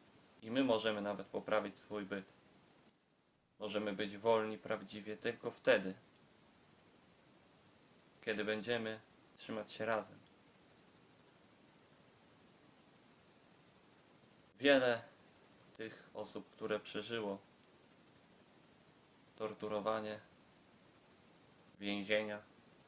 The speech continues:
dzisiaj żyje w warunkach niegodnych. Są to osoby, które nie mają po prostu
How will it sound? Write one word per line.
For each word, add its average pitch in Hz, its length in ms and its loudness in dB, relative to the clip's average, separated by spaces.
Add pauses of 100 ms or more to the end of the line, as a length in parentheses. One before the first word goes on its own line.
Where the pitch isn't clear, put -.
(2000)
dzisiaj 127 420 2
żyje 117 280 2
w 104 120 -12
warunkach 113 720 0 (1000)
niegodnych. 113 760 0 (2250)
Są 117 260 -2
to 127 120 4
osoby, 123 380 4
które 127 300 2
nie 123 140 4
mają 131 360 6
po 123 120 0
prostu 127 600 0